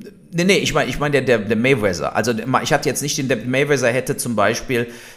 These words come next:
ihm viel härter auf den Körper schlagen müssen, um ihm die Luft zu nehmen, früh im Kampf, und dann hätte er ihn später dann auch fertig gemacht. Aber, äh, wie gesagt, aber der, der, es ist, aber das Schockierende ist eben,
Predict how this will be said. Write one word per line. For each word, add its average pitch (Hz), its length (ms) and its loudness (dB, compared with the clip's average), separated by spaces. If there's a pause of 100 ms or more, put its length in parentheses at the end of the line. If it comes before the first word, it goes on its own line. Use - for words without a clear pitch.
(140)
ihm 117 200 0
viel 120 280 -4
härter 123 280 2
auf 95 160 2
den 107 220 -4
Körper 165 460 8
schlagen 92 380 0
müssen, 104 240 -4
um 107 140 -2
ihm 104 120 0
die 107 40 -2
Luft 110 300 -6
zu 104 120 -8
nehmen, 104 220 -4
früh 127 240 -2
im 104 180 -6
Kampf, - 280 -4
und 120 60 -4
dann 110 100 -2
hätte 113 180 -2
er 104 40 0
ihn 98 80 -8 (100)
später 101 340 -4
dann 95 160 -6
auch 92 140 -6
fertig 131 380 -4
gemacht. 95 320 -4 (360)
Aber, 120 500 4
äh, 113 280 4
wie 131 100 -2
gesagt, 131 260 2
aber 131 140 2
der, 113 220 2
der, 104 480 -6 (480)
es - 120 -6
ist, - 300 0
aber 127 160 2
das 131 140 0
Schockierende 156 560 -2
ist - 280 -6
eben, 101 460 -6